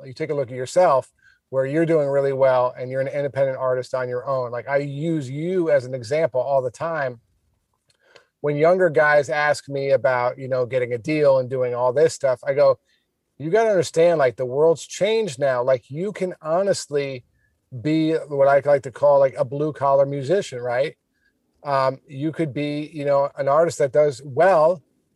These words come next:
but you're not driving Bentleys and shit. You know what I mean? Like, but you're, you're surviving, you're making a good living, you're doing your music and, and you're living your life. Like, that's a viable option nowadays. Like, honestly, I, I always say, think it's like,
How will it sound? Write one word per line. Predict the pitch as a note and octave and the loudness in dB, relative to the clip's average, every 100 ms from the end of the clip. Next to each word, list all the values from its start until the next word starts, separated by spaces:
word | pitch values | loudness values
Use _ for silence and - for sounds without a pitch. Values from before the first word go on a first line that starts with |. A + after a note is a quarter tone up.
| - | -6
but | D3+ D#3 | -6 -2
you're | F3 | 0
not | F3 | 0
driving | C#3+ D#3+ C#3 A#2 | 4 2 2 2
Bentleys | - F#3+ E3+ C3+ | 2 2 -4 -6
and | C3 | -10
shit. | - C#3+ C#3 E3 | -8 -2 -2 -2
You | |
know | C#3+ | -2
what | D3+ | 0
I | |
mean? | D#3 F3 | 0 0
Like, | E3+ C#3+ - | 2 -2 -2
but | D#3 | -6
you're, | D#3 D#3 D#3+ | -4 -8 -6
you're | D#3+ E3 | -6 -6
surviving, | - D3+ D3+ E3+ E3 | -4 -2 0 2 0
you're | C3+ | -2
making | D3 D3 D3 | -4 -4 -4
a | B2+ | 0
good | D#3 D3 | 0 2
living, | C#3+ C3+ C#3+ C3+ _ _ _ _ | 0 0 -4 -6 _ _ _ _
you're | B2+ | -14
doing | A#2+ D3+ E3 | -2 2 2
your | E3 | 0
music | D3+ D3 C#3+ C#3 C3+ - | -2 -2 0 -2 -4 -6
and, | C#3 C3+ C3 C3 | -4 -2 -2 -4
and | C3 C3+ C3 | -6 -8 -8
you're | C3 C3+ C3 | -10 -6 -2
living | C#3+ C3 C#3 | -2 -2 -4
your | C#3 | 0
life. | E3+ E3 B2 | 2 0 0
Like, | C#3+ C3 - | 0 0 2
that's | D#3 F3+ - | 0 0 -2
a | F#3 | -8
viable | B2 C#3+ D3 E3+ D3+ D3 - | -4 0 2 2 0 -2 -4
option | C3 D#3+ D3+ C#3+ | -4 -4 -4 -8
nowadays. | B2+ B2 A#2+ A#2+ A#2+ A2 | -6 -6 -6 -10 -8 0
Like, | C#3 - | 0 0
honestly, | D3+ E3+ E3 D3 | -2 -2 0 -2
I, | C3+ C#3+ | -2 -4
I | C#3+ | 0
always | D3 D3+ | 0 0
say, | - E3+ | 0 -2
think | D#3+ F3 E3 | -2 -4 -4
it's | C3 C#3+ | -2 -2
like, | B2+ | -2